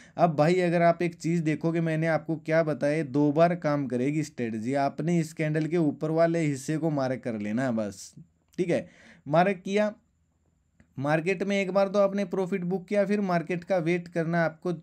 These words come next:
कभी भी मार्केट अगर इस जो कैंडल के दोबारा वापस उठ के जाती है, बूम, सीधा नीचे, ठीक है। कितने भी एग्जांपल देख लो भाई, बा-,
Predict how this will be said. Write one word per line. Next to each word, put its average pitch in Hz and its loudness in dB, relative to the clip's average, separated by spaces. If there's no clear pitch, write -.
कभी 170 2
भी 175 2
मार्केट 147 0
अगर 143 0
इस 185 -4
जो 147 -2
कैंडल 151 -2
के 156 -2
दोबारा 139 0
वापस 151 0
उठ 127 -4
के 151 -4
जाती 117 -4
है, 151 -6
बूम, 123 0
सीधा 180 0
नीचे, 110 -6
ठीक 165 -4
है। 98 -6
कितने 247 -2
भी 269 0
एग्जांपल 190 0
देख 156 0
लो 147 0
भाई, 139 2
बा-, 127 -2